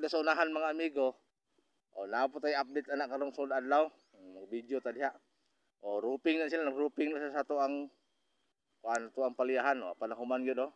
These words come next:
Mm, taman dito. Ubay-ubay gina, mga amigo, ng atong paliya diha. Oh. Padulong to sa ubos.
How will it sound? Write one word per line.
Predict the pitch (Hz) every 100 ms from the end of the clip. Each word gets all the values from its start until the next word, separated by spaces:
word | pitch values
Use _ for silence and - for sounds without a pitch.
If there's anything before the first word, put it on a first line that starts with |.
| -
Mm, | 90 92
taman | 92 104 104
dito. | 104 - 123 _ _ _ _ -
Ubay-ubay | 117 120 127 139 151 156
gina, | 151 151
mga | 147 143
amigo, | 139 143 135 139
ng | 135 135
atong | - 135 135 -
paliya | 123 131 127
diha. | 131 135 90
Oh. | 90 - _ _ _ _ _ -
Padulong | 131 135 131 131 131 123
to |
sa | - 117
ubos. | 117 123